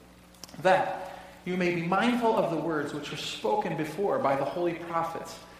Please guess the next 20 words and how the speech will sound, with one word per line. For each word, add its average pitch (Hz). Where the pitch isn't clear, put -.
and 151
of 143
the 143
commandment 185
of 156
us, 143
the 139
apostles 135
of 139
the 135
Lord 131
and 120
Savior. 120
Knowing 220
this 247
first, -
that 196
scoffers 170
will 147
come 160